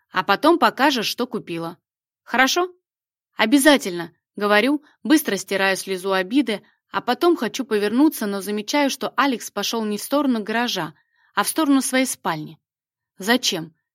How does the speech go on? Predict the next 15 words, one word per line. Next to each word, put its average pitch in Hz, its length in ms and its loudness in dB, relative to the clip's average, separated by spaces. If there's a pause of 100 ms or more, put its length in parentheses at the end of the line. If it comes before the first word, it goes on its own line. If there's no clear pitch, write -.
(240)
Переодеться?» 220 800 0 (600)
Это 302 220 -2
показалось 277 540 2
подозрительным, 175 840 -2 (320)
но 202 80 -6
я 208 160 2
всё 214 140 -6
равно 214 260 -2
спрашиваю, 202 640 -4
что 185 180 -8
давно 190 260 -4
хотела 202 360 -6
спросить. - 640 -10 (640)
«Алекс!» 226 480 0 (640)
«Что?» 180 400 -6